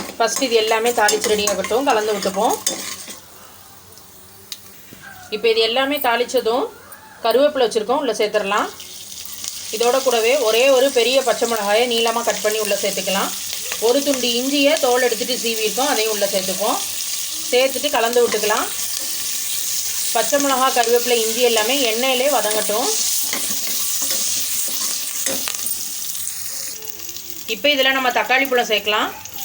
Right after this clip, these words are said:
மீடியம் சைஸ் தக்காளி, ஒரு மூணு தக்காளி எடுத்து வச்சிருக்கோம், உள்ள சேர்த்துட்டு கலந்துப்போம். தக்காளி கொஞ்சம் வதங்கட்டும்.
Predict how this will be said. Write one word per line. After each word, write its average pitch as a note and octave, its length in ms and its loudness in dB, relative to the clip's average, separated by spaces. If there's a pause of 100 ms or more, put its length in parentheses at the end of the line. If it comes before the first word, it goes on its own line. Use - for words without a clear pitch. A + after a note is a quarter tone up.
(180)
மீடியம் C#4+ 400 4
சைஸ் B3+ 280 2
தக்காளி, A#3+ 420 4
ஒரு A3 120 0
மூணு C4 160 0 (120)
தக்காளி C4 320 2
எடுத்து A3 200 0
வச்சிருக்கோம், G3+ 400 -2 (480)
உள்ள C4 220 2
சேர்த்துட்டு A3+ 360 0
கலந்துப்போம். A3 480 2 (3000)
தக்காளி C#4 440 4
கொஞ்சம் A3+ 320 4
வதங்கட்டும். A3 500 0